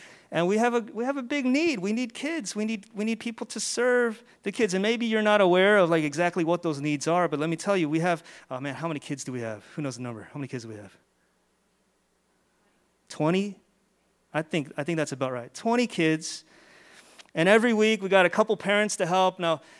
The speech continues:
in recent past, we had, um, we had Grace Miller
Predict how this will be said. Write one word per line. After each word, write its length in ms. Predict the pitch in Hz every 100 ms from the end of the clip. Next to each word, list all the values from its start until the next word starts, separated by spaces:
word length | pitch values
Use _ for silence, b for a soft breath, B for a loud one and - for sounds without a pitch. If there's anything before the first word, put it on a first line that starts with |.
| B
in 160 | 175 175
recent 380 | 202 196 208
past, 420 | 190 190 190 185 185
we 80 |
had, 380 | 165 170 160 147 b b
um, 360 | 165 156 147 156 -
we 140 | 160
had 180 | 160 160
Grace 300 | 165 160 -
Miller 500 | 180 196 190 190